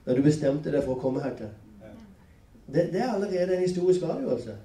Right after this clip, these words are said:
Speaker 1: En liten avgjørelse i historiespillet, men som et resultat av den avgjørelsen, så kommer ditt liv til å være litt grann annerledes enn hva det hadde vært hvis ikke du hadde kommet.
Speaker 2: Ja.
Speaker 1: Og hele ditt liv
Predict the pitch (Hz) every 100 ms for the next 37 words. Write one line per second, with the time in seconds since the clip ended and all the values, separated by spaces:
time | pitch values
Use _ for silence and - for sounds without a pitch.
0 | - - - - 165 135 127 127 147 156
1 | 160 165 165 170 165 170 175 180 170 -
2 | 180 254 - - - - 131 180 233 208
3 | 220 - - 165 160 156 156 160 151 190
4 | 254 247 - 160 180 196 160 165 151 151
5 | 262 156 123 123 - - - - 156 196
6 | 247 226 226 190 190 - 170 165 175 190
7 | 240 185 151 131 139 156 127 107 - -
8 | - - _ - - - 135 131 139 151
9 | 139 151 180 - 135 131 165 196 - -
10 | - - - - - 107 104 - - -
11 | - - - - - - 101 82 - -
12 | - - 156 220 269 226 233 196 254 165
13 | -